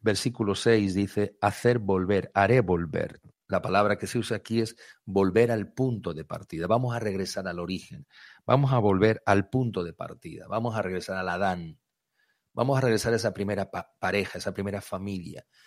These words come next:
Vamos a regresar a, a, a Adán y Eva y hacer de nuevo una casa, una familia, una relación. Es la palabra que se usa, hacer volver. También tiene un segundo significado, es la palabra apaciguar, traer paz,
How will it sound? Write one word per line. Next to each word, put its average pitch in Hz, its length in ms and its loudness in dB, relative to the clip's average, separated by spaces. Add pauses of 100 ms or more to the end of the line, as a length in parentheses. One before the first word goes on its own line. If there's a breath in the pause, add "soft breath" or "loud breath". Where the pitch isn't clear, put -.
(300 loud breath)
Vamos 110 340 0
a 104 80 2
regresar 98 800 0
a, 98 260 -4
a, - 260 -8 (100)
a 98 280 -8 (140)
Adán 104 400 2
y 104 160 0
Eva 90 400 -2
y 95 140 -4
hacer 107 320 -4
de 101 100 -4
nuevo 101 500 -4 (380)
una 101 300 -6
casa, - 480 -8
una 98 200 -8
familia, 90 540 -8
una 101 180 -6
relación. 82 720 -12 (640 soft breath)
Es 101 100 -8
la 104 140 -4
palabra 104 320 2
que 90 80 -8
se 101 160 -4
usa, 104 220 0
hacer 120 260 0
volver. 87 540 -8 (340 loud breath)
También 104 320 0
tiene 113 140 2
un 110 40 0
segundo 110 320 -2
significado, 92 600 -4
es 87 80 -8
la 90 100 -6
palabra 95 400 0
apaciguar, 92 960 -4
traer 98 480 -4
paz, - 440 -2